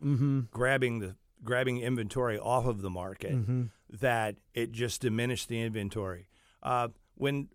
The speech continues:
Speaker 2: when realtors look at, at inventory, we kinda look at how many months of inventory there actually is on the books. Right now, it's one point three months.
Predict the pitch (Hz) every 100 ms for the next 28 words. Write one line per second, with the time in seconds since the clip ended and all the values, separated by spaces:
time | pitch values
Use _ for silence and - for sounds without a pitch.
0 | _ _ 101 - 151 151 165 233 185 156
1 | 127 131 127 131 107 - - 113 123 131
2 | 127 117 - 120 120 113 123 127 120 110
3 | 107 113 113 - 123 123 117 110 101 107
4 | 123 120 104 - 107 113 110 98 98 113
5 | 101 92 101 92 113 110 120 110 104 101
6 | 98 90 101 110 - - - _ _ _
7 | _ _ _ _ - 123 147 143 143 123
8 | - 123 - 113 104 117 110 110 - -
9 | -